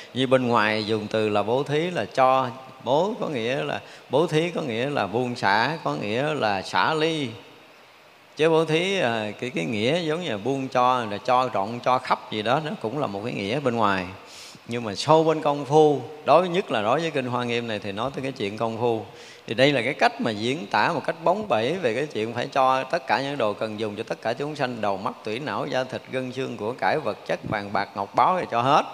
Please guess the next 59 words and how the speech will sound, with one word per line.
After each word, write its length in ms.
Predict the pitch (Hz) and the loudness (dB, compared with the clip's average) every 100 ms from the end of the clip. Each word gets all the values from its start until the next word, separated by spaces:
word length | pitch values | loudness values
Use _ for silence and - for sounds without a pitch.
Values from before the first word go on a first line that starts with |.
| - | -16
<laughs> 240 | - - - | -20 -14 -6
Đúng 100 | 131 | 2
không? 260 | 160 135 123 | 4 4 2
Có 100 | 143 | 0
gì 180 | 135 110 | 0 0
cho 120 | 127 | 2
hết 140 | 127 156 | 2 2
cái 140 | 147 | 4
đó. 220 | 139 151 202 - - - - - - - - - | 4 4 -2 -16 -20 -20 -20 -20 -20 -20 -20 -2
Nhưng 220 | 135 135 | 0 2
mà 160 | 123 113 | 0 0
cái 140 | 135 | 2
báu 440 | 156 160 220 254 254 | 6 8 8 4 0
của 540 | 117 120 147 185 208 185 | 4 6 6 6 4 4
Bồ 160 | 117 | 4
Tát 300 | 131 180 226 | 4 2 4
là 120 | 143 | 4
gì? 340 | 120 117 120 117 113 - - - - - - - - - | 4 4 2 -2 -8 -18 -20 -20 -20 -20 -20 -20 -16 -2
Cái 120 | 156 | 2
quý 200 | 160 180 | 4 4
báu 240 | 170 180 | 4 2
của 80 | 202 | 2
Bồ 180 | 156 117 | 0 0
Tát 220 | 110 196 | 0 -2
không 180 | 170 135 | 0 -2
có 100 | 170 | -2
nghĩa 280 | 160 110 170 | -2 -2 -2
là 120 | 139 | -2
cái 120 | 117 | -4
loại 260 | 151 107 117 | 0 0 2
vật 180 | 113 101 | -2 -4
chất 240 | - 190 - | -4 -4 -2
của 140 | 104 | 0
báu 220 | 135 143 | 2 2
nữa, 380 | 165 107 110 170 151 | 0 -2 -2 -2 -2
mà 100 | 107 | 0
là 400 | 104 104 101 92 92 - - - - | 2 0 -2 -8 -14 -20 -20 -20 -12
những 200 | 107 117 | -6 -4
cái 120 | 147 | -4
cảnh 240 | 151 107 135 | -2 -2 0
giới 200 | 147 170 | 0 0
thiền 220 | 135 101 | -2 -4
định 180 | 98 92 | -4 -6
và 100 | 95 | -8
trí 180 | - 147 | -8 -6
tuệ 280 | 101 95 | -4 -4
của 180 | 104 107 | -4 -4
mình. 300 | 123 104 95 98 - - - - - | -2 -2 -4 -12 -20 -20 -20 -14 -6
Thì 80 | |
bây 140 | 113 113 | -4 -2
giờ 180 | 104 101 | -2 -2
là 160 | 95 | -4
sẽ 120 | 123 | -6
cung 220 | 139 120 113 | -6 -6 -4
cấp 220 | 165 135 | -4 -2
đầy 200 | 110 98 | -2 -2
đủ 200 | 95 127 | -4 -4
cho 60 | 147 | -4
tất 160 | - | -4